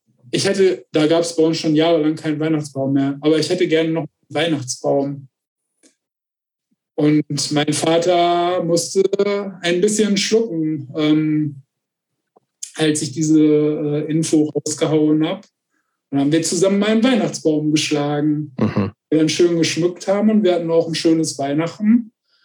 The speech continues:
Speaker 1: Dann hab ich im Januar, ähm, Mitte Januar achtundneunzig hab ich diese letzte Untersuchung, äh, also meine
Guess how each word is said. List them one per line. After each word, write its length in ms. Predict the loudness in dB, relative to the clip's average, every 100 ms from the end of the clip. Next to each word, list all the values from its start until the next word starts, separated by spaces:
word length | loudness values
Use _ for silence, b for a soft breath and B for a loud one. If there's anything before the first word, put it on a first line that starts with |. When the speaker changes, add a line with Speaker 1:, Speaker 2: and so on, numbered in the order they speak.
| _ 0
Speaker 1:
Dann 140 | 2
hab 100 | 2
ich 120 | 2 2
im 120 | 2
Januar, 1040 | 2 0 0 0 0 0 0 -2 -4 -2
ähm, 720 | 0 2 0 0 -2 -2 -6 -10 _ _ _ _ _ _ _ _ _ _ _ _ _ _ _ _ -2
Mitte 260 | 0 0
Januar 880 | 0 0 0 -4 0 2 2 0 -4 -8 B -6
achtundneunzig 960 | -4 -4 -2 2 2 2 0 0 0 0
hab 80 | 0
ich 80 |
diese 220 | 0 2 2
letzte 340 | 2 0 -2
Untersuchung, 880 | 2 0 0 -6 0 2 4 2 -2 0
äh, 280 | 4 4 2
also 240 | 0 -2
meine 500 | -2 -2 -2 -6 -8